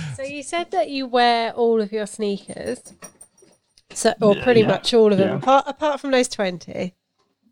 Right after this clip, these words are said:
Speaker 2: Yes,
Speaker 1: Is there one,
Speaker 2: twenty-ish.
Speaker 1: is there one particular pair that you've worn too much that you kind of regret wearing a bit too much?
Speaker 2: Um,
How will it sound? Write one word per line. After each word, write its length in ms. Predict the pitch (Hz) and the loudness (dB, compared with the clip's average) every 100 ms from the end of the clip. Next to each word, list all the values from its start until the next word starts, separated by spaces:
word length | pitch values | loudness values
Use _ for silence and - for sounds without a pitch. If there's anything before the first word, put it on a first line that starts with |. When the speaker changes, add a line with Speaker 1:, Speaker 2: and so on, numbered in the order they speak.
| _ - | _ -2
Speaker 2:
Yes, 200 | 240 240 | 2 4
Speaker 1:
Is 60 | - | 8
there 260 | 254 247 | 10 10
one, 260 | 233 247 185 | 6 6 6
Speaker 2:
twenty-ish. 280 | 185 - - - - - _ | 2 -4 -10 -14 -16 -16 _
Speaker 1:
is 160 | 262 233 | 0 6
there 180 | 262 269 | 8 8
one 380 | 262 277 294 294 | 4 2 2 -2
particular 720 | 294 - 285 254 - 262 233 | -4 0 0 0 0 2 2
pair 540 | - 240 220 220 214 214 | 2 -2 2 4 2 2
that 380 | 214 202 - - _ _ _ | 2 2 0 -10 _ _ _
you've 240 | 202 202 220 | -4 -4 0
worn 360 | 214 202 202 | 4 6 4
too 300 | 202 - 208 | 0 -2 0
much 460 | 196 190 185 - - | 2 0 0 -4 -6
that 100 | - | -6
you 140 | 196 | -6
kind 320 | - 196 180 175 | -4 0 0 0
of 120 | 165 | -4
regret 480 | 185 - - - - _ _ _ | -6 -4 -4 -4 -8 _ _ _
wearing 680 | - 180 175 175 175 185 175 - | -6 -2 -2 -2 -2 -4 -6 -8
a 60 | |
bit 180 | 180 - _ | -8 -10 _
too 220 | - - | -10 -8
much? 540 | 151 - - - - - _ _ _ _ _ _ _ _ - - - | -6 -10 -10 -8 -8 -10 _ _ _ _ _ _ _ _ -20 -20 -10
Speaker 2:
Um, 520 | - 117 113 117 151 | -6 -4 0 0 0